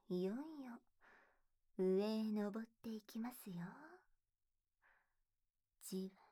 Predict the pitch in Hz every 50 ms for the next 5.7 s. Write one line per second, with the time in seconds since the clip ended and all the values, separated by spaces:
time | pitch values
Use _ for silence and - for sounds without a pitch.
0 | _ _ _ _ _ _ - - - - 208 220 233 - - - - - _ _
1 | _ _ _ _ _ 320 - - - - - - 269 269 247 - - - _ _
2 | _ _ _ _ _ _ - - - 214 233 277 302 - - - _ _ _ _
3 | _ _ _ _ _ _ _ _ _ - - - - - - - - _ _ _
4 | _ _ _ _ _ _ _ _ _ _ _ _ - 175 175 175 170 165 165 -
5 | 196 202 202 196 - - - - - 233 233 - -